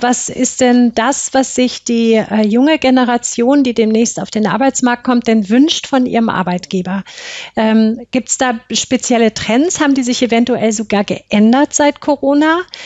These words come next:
Und gibt's vielleicht auch geschlechterspezifische Unterschiede? Du hast ja jetzt gerade schon gesagt, Homeoffice zum Beispiel ist jetzt nicht mehr nur Frauensache, so wie, oder nicht mehr primär, wie es vor der, ähm, Pandemie war, sondern jetzt eben auch von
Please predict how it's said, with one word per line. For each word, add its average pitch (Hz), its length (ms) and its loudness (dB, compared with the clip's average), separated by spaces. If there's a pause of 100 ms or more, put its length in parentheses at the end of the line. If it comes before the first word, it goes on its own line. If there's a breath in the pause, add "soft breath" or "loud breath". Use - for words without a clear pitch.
(200 loud breath)
Und 247 180 2
gibt's - 220 -4
vielleicht 254 320 0
auch 220 120 -4
geschlechterspezifische 240 1120 -2
Unterschiede? 196 580 -2
Du 202 100 0
hast 233 140 -2
ja 247 60 4
jetzt 240 120 -2
gerade 233 200 -4
schon 262 120 0
gesagt, 233 340 -2
Homeoffice 254 600 0
zum 240 160 0
Beispiel 226 380 -2
ist 240 120 -2
jetzt 226 160 -2
nicht 240 220 0
mehr 226 180 2
nur 233 340 4
Frauensache, 277 800 0
so 247 200 -2
wie, 233 160 0
oder 208 260 -2
nicht 220 240 -2
mehr 214 140 0
primär, 214 480 0
wie 214 80 -4
es - 160 -8
vor 208 240 -2
der, 262 220 0 (140)
ähm, 240 440 0 (380 loud breath)
Pandemie 247 500 2
war, 254 160 0
sondern 220 360 0
jetzt 214 340 -4
eben 214 260 0
auch 208 220 -6
von 208 340 -6